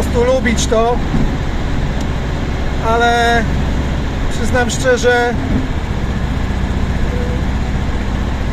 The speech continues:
przyjemne z pożytecznym, moi drodzy.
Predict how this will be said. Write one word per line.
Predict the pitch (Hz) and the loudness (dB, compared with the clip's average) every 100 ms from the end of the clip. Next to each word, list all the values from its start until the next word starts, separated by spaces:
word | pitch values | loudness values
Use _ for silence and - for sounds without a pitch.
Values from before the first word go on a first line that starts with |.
| - - - - - - - - - - - - | -2 -2 0 0 2 2 4 4 4 4 4 4
przyjemne | - - 302 311 277 | 4 6 4 4 2
z | - | 4
pożytecznym, | 269 262 262 269 247 - - 208 | 2 4 4 4 2 2 2 4
moi | 202 | 4
drodzy. | - 254 | 4 4